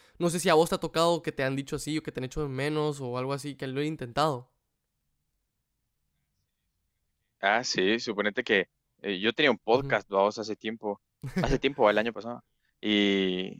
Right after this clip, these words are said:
Speaker 2: y
Speaker 1: Ujú.
Speaker 2: bien chilero y todo el rollo, vamos, con, con
Speaker 1: Ujú.
Speaker 2: mi cuate que es colombiano,
Speaker 1: Ok.
Speaker 2: con mi cuñado,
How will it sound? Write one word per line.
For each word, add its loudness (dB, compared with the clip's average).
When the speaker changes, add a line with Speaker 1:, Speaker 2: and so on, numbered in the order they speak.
Speaker 2:
y 2
Speaker 1:
Ujú. -8
Speaker 2:
bien 4
chilero 6
y 4
todo 8
el 6
rollo, 6
vamos, 2
con, -4
con -10
Speaker 1:
Ujú. 0
Speaker 2:
mi -4
cuate 4
que 4
es -2
colombiano, 0
Speaker 1:
Ok. -8
Speaker 2:
con 0
mi 4
cuñado, -2